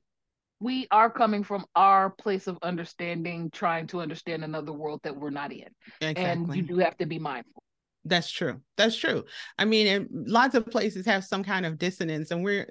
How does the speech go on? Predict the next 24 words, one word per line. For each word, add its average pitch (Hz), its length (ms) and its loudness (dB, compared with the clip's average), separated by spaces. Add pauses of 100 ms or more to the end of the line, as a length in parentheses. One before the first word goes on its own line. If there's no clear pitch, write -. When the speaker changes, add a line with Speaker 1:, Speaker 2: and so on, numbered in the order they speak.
(140)
Speaker 2:
I 160 80 -4
think, 220 220 -4
gonna 165 200 -6
talk 170 260 -2
a, 160 100 -8 (160)
a - 140 -8
bit 170 220 -2
about 160 380 -2
that 160 280 0 (220)
later 165 420 0
in 147 100 -2
a 143 100 -4
different 143 440 -2
show. 147 300 -4 (400)
I, 120 140 -10 (120)
America 208 640 2
has 175 280 0
dissonance. 160 440 -4
We 269 120 6
may 247 160 4
be 208 180 2
a 175 80 4
little 208 280 2
bit 180 300 0